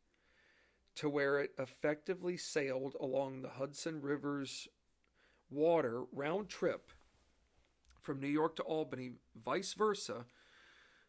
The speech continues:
within the same year's time of seventeen ninety-eight.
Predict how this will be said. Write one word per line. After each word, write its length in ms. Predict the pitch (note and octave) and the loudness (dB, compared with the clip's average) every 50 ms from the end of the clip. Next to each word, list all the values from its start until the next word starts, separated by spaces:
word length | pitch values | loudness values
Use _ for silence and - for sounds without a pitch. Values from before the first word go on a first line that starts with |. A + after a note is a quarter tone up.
| _ _ _ | _ _ _
within 580 | - D3 D#3 D#3 D3 D#3 D#3+ D#3+ D#3 D#3 D3+ D3 | 0 2 4 4 4 2 0 0 0 -2 -4 -6
the 60 | C#3+ | -4
same 480 | C3+ - - F3 F3 F#3+ G#3 G#3 F#3 | -4 -2 0 0 0 0 -2 -2 -4
year's 300 | E3+ E3+ F3 F3 E3+ - | -2 0 0 0 0 -2
time 340 | - - D#3+ E3+ E3+ D#3+ D#3 | -4 -4 -2 -2 0 -2 -4
of 120 | C3+ - - | -4 -6 -6
seventeen 600 | - - D#3+ E3 E3+ F3+ F3 - F#3 F3 F3+ E3+ | -2 -2 -2 -2 -2 -4 -6 -6 -6 -6 -4 -4
ninety-eight. 680 | D3+ D3+ E3 D#3 D3 C#3 C#3+ C3 - - - - - | -4 -4 -4 -4 -2 -2 -4 -4 -4 -8 -14 -16 -18